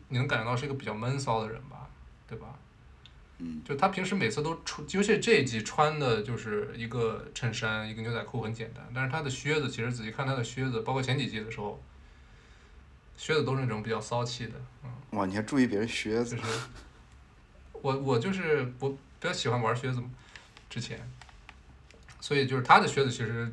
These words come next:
Speaker 1: 感觉都，都挺好看的啊。<laughs>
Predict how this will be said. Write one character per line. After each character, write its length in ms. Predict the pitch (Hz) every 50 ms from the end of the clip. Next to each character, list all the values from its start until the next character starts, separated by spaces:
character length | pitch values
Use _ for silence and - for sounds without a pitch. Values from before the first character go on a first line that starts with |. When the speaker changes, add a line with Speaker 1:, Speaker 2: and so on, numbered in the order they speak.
| -
Speaker 1:
感 180 | - - 113 113
觉 60 | 110
都， 160 | 107 117 113 113 117 -
都 80 | - 135
挺 140 | 120 123 113
好 60 | 107
看 180 | - - 113 113
的 280 | - - - - -
啊。 1200 | - - - - - - - 143 - 214 202 - 226 - - - 196 - - 196 190 - - -
<laughs> 0 | -